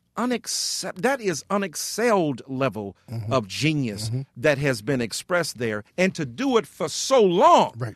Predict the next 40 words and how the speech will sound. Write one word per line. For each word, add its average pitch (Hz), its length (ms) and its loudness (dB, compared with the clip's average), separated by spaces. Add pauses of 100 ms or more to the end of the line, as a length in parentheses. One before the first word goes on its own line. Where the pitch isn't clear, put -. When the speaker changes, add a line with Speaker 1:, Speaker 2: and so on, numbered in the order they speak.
Speaker 1:
That's 247 160 2
Speaker 2:
It's 302 40 2
Speaker 1:
like 262 100 6
Speaker 2:
just - 120 0
Speaker 1:
Tom 226 320 6
Brady 214 320 2
at 165 100 0
Speaker 2:
even 220 200 8
his 185 140 6
Speaker 1:
thirty-nine. 277 240 8
Speaker 2:
wackest 196 400 2
records. 113 520 -4 (160)
Speaker 1:
Dude, 123 360 -2
his 170 160 0
wackest 151 540 0
are 131 160 0
the 110 120 -8
cold. 117 480 -4
I 143 80 0
mean, 131 200 -6 (180)
will 165 120 0
beat 147 220 -2
anybody 127 460 -2
else's. 107 240 -8
Speaker 2:
Yeah. 117 100 0 (300)
Speaker 1:
Stuff 254 280 2
he's 220 160 -2
just 180 200 -2
playing 208 400 2
with 107 180 -8
that 151 140 2
Speaker 2:
Mm-hmm. - 20 4
Speaker 1:
he 240 120 -2
ain't 202 140 2
even 160 240 -2 (280)
invested 156 380 2
in, 131 80 -2
but 117 140 -2
the 131 100 0
level 156 560 0